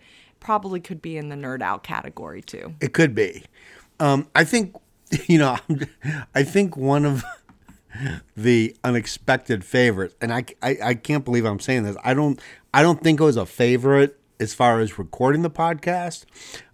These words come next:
Speaker 2: I would say it was my favorite, um, uh,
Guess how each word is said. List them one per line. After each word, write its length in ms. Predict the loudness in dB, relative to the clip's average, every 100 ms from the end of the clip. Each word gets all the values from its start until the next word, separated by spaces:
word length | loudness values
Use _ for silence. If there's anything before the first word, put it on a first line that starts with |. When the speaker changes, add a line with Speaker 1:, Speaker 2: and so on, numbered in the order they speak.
| 0
Speaker 2:
I 80 | 6
would 220 | 6 6
say 280 | 4 6 6
it 80 | 4
was 180 | 0
my 200 | -2 -4
favorite, 600 | -4 -2 0 2 2 2 -2 _ _ _ _ -6
um, 540 | -2 -2 -4 -6 -8 -14 _ _ _ _ _ -18
uh, 160 | -16